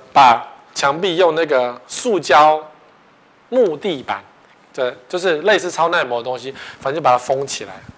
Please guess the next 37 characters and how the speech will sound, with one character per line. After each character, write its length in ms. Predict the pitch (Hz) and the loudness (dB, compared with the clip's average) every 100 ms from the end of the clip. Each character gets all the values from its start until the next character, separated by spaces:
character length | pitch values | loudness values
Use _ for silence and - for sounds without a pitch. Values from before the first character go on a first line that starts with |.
| _ _ _ _ - | _ _ _ _ -4
所 120 | 185 | -2
以 40 | |
那 100 | 180 | 2
个 80 | 208 | 2
房 240 | 160 131 131 | 0 -2 -4
间 180 | 147 | -6
才 140 | 147 120 | -6 -8
变 160 | 160 | -8
得 60 | 120 | -12
比 80 | 107 | -12
较 80 | 110 | -12
干 160 | 117 107 | -10 -10
燥， 160 | 110 107 - - - | -8 -10 -10 -20 -8
然 100 | 165 | -2
后 20 | |
把 140 | 131 | -2
湿 260 | 110 - 151 | -2 -6 -8
气 240 | 139 151 | -8 -10
封 380 | 127 - 165 151 | -14 -6 -6 -4
在 240 | 147 156 - - - - - | 0 0 0 -10 -20 -20 -14
墙 160 | - 117 | -14 -12
壁 200 | 139 120 | -12 -12
里 100 | 101 98 | -14 -18
面。 180 | 120 107 _ _ _ _ _ _ _ _ _ _ | -16 -16 _ _ _ _ _ _ _ _ _ _
好， 220 | - 120 110 | -16 -16 -2
那 260 | 220 226 - 226 - _ _ | 2 2 0 -8 -20 _ _
后 320 | - 214 202 | 2 4 6
来 200 | 147 120 127 | 6 4 2
呢， 200 | 127 139 - | -4 -10 -4
又 100 | 277 202 | 4 4
会 80 | 160 | 6
发 160 | 170 | 4
现 200 | 165 165 | 2 0
什 100 | 120 | -6
么？ 100 | 107 101 _ - | -12 -20 _ -6
因 100 | 226 | -2
为 180 | 240 | -2